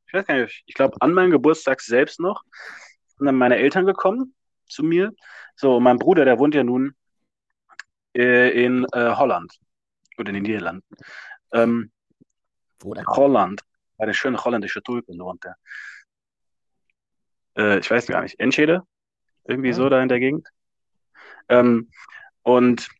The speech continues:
Speaker 1: genau, und der konnte natürlich nicht kommen, da haben wir halt einfach nur über, über, über WhatsApp ge-, gevideophoned, wie das die U fünfzig Leute nennen. Und, ähm, so, <laughs> und wir haben Pizza bestellt und dann haben wir überlegt, so, hä,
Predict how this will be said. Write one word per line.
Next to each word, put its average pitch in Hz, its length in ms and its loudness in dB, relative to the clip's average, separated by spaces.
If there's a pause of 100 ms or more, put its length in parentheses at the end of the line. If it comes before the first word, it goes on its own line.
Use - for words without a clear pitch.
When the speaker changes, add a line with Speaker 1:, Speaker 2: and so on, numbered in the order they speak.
(1000)
Speaker 1:
genau, 143 200 6
und 120 60 4
der 127 100 4
konnte 147 220 2
natürlich 131 280 2
nicht 123 160 -2
kommen, 165 160 2
da 139 80 4
haben 131 80 2
wir 123 80 4
halt 120 160 4
einfach 117 200 -2
nur 117 240 0
über, 104 300 -6
über, 101 420 -6
über 92 280 -10
WhatsApp - 340 -10 (160)
ge-, 95 120 -18
gevideophoned, 101 1160 -4 (400)
wie 110 60 -10
das 98 220 -4
die 98 160 -4
U 98 80 -4
fünfzig - 440 -8
Leute 95 280 -6
nennen. 92 280 -8 (440)
Und, 120 520 2
ähm, 113 480 0 (800)
so, 120 300 4
<laughs> - 480 -2
und 131 140 2
wir 160 80 6
haben 160 100 4
Pizza 170 240 2
bestellt - 400 0 (380)
und 117 60 -8
dann 120 60 6
haben 135 100 4
wir 143 60 6
überlegt, 131 380 4
so, 120 100 0
hä, 117 220 4